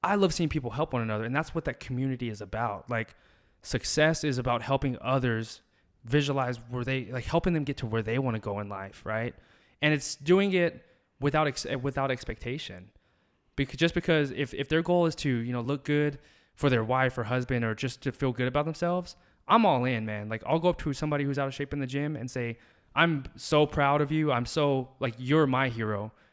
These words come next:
for s-, for s-, standing on this treadmill and, and sitting in here today, because you're, you're making that change to your life to be, better somebody else. Like, keep doing what you're doing. Like, I support you. Anything you need to do,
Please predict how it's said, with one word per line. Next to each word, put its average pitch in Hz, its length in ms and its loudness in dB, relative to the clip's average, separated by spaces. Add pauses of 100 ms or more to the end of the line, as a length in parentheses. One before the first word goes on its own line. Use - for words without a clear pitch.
(140)
for 139 120 0
s-, - 260 -6
for 127 180 2
s-, 127 320 0
standing 135 280 2
on 123 60 0
this 120 120 -2
treadmill 123 400 -2
and, 110 180 -8 (100)
and 107 140 -8
sitting 120 280 -2
in 117 100 -2
here 107 140 -4
today, 104 240 -8
because 104 500 -8 (380)
you're, 156 260 6 (160)
you're 135 140 2
making 127 240 -2
that 117 120 0
change 117 420 -4
to 120 120 -4
your 117 160 -2
life 110 240 -4
to 117 80 -12
be, 110 100 -4
better 117 240 -2
somebody 107 280 -6
else. 104 140 -10
Like, 104 180 -10 (280)
keep 156 220 4
doing 131 180 2
what 123 140 -2
you're 123 80 -2
doing. 101 260 -4
Like, 104 160 -10
I 120 80 4
support 113 420 -4
you. 92 60 -6
Anything 131 300 0
you 131 80 0
need 131 160 -2
to 123 80 -12
do, 139 260 0